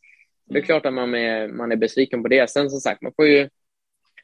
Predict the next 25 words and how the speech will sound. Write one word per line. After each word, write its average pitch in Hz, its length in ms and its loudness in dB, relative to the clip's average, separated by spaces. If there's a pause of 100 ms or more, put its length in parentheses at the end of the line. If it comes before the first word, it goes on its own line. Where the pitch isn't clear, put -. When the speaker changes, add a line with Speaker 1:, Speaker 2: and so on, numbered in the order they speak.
(140)
Speaker 1:
ändå 143 200 2
vara, 131 260 4
vara 127 140 -4
stolt 143 400 0
och 123 100 -6
glad 123 320 -2
över 113 340 -4
de 117 220 -10
prestationer 117 560 -6
man 107 140 -8
har 104 100 -2
gjort, 151 300 2
och 135 80 2
i 127 40 2
slutändan, 131 640 -2
jag, 135 400 0
jag 143 140 2
gjorde 151 220 2
allt 135 140 0
jag 127 120 -4
kunde, 120 220 -6
jag 143 80 0
gjorde 131 160 -2
mitt 120 160 -10
bästa, - 380 -2